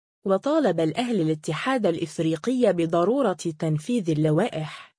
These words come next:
حيث يعتبر أن الاستئناف حق قانوني للنادي ومن شأنه البت فيه قبل المباراة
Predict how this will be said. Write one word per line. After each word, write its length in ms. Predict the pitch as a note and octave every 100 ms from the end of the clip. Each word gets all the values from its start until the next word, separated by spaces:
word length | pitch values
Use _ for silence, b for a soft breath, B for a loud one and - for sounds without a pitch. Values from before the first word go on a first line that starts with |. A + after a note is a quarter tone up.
| _
حيث 380 | - C#4+ D4 -
يعتبر 760 | E3+ E3+ E3 B3+ A3+ F3+ E3
أن 160 | F3+ F3
الاستئناف 760 | D#3 D#3 - - E3+ G#3+ -
حق 420 | F3 - C#4 - F#3+
قانوني 800 | E3+ - E3+ E3+ E3 F#3+ B3 G#3+
للنادي 760 | E3+ D#3+ E3 G3 A#3+ F#3+ A3
ومن 360 | G3 E3 D#3+ D#3
شأنه 460 | - - F#3+ F3+
البت 260 | E3 D#3+ D#3
فيه 440 | - A#3 G#3 E3
قبل 340 | D3+ C4 G#3+ E3
المباراة 680 | D#3 E3 D3+ D3+ D3+ G#3